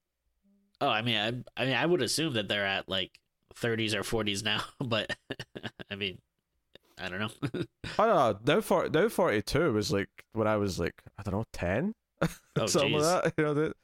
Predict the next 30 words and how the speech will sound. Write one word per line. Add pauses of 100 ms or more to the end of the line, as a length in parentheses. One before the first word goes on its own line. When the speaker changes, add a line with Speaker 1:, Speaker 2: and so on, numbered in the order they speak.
(140)
Speaker 1:
Wow. (220)
<laughs> (540)
Speaker 2:
Yeah,
they,
they've
been
going
for
a
while.
All
right. (320)
Uh,
Evil
Dead
Speaker 1:
Mm.
Speaker 2:
news
then, (200)
uh,
which
was
almost
missed. (400)
Uh, (260)
Speaker 1:
<laughs>
Speaker 2:
so, (1800)
trailers.
We
got
trailers.